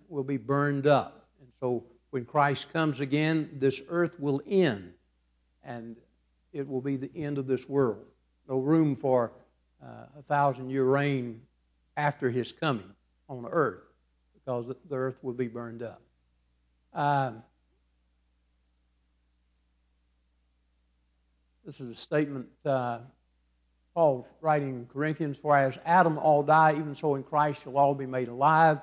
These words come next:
but each one in his own order, Christ the firstfruits, afterwards those that are Christ at his coming."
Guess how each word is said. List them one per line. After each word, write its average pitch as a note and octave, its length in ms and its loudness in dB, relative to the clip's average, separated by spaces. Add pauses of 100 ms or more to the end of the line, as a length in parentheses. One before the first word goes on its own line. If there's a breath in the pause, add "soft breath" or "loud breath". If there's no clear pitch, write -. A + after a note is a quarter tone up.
(100)
but B2 120 -14
each D#3 260 -12
one D#3 200 -4
in C3+ 120 -6
his C3 140 -6
own C3+ 280 -6
order, E3+ 420 2 (400)
Christ D#3+ 380 0
the C3+ 60 -10
firstfruits, E3 800 -2 (140)
afterwards D#3 500 -2
those D3 380 0
that C#3+ 100 -6
are C3 60 -8
Christ C#3+ 500 -2
at C3 100 -6
his C3 140 -12
coming." D#3+ 380 -4